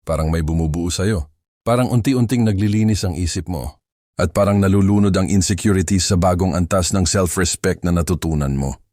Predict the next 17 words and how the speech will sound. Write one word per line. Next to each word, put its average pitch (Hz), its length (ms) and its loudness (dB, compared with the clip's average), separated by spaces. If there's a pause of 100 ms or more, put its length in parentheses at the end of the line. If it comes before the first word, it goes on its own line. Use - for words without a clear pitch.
(220)
Ito 120 240 0
ang 139 160 0
tinatawag 107 480 2
na 98 160 -2
emotional 107 480 0
independence. 87 880 -4 (400)
Hindi 90 240 0
ibig 104 160 -2
sabihin 101 400 0
nito 104 240 0
na 95 160 0
hindi 92 240 0
mo 90 80 -2
na 87 80 0
kailangan 82 480 -2
ng 76 160 -4
love. 76 400 -4